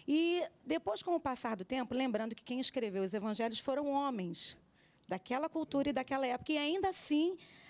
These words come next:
ressalta nos evangelhos a presença, a participação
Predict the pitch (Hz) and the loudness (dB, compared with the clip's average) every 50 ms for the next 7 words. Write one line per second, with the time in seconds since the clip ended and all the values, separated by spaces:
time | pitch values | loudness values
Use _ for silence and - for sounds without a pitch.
0 | - - - 277 285 269 - - - 294 302 349 381 381 - 320 302 294 254 202 | -6 -2 0 0 0 2 2 2 2 0 0 -2 -2 -2 -2 0 0 0 0 -2
1 | 285 269 240 277 262 240 196 226 233 254 269 277 277 214 262 262 269 277 - - | -2 -2 -2 -2 -2 -2 0 0 0 0 0 -2 -2 -2 -2 -2 -2 -4 -4 -2
2 | 294 277 262 240 196 196 247 262 285 294 - 269 - - 254 247 - - - - | 0 0 0 0 0 0 0 0 0 0 -2 -2 -4 -4 -8 -6 -4 -6 -6 -4
3 | 233 226 214 - - 247 247 277 | -4 -4 -2 -2 -2 -2 -2 -2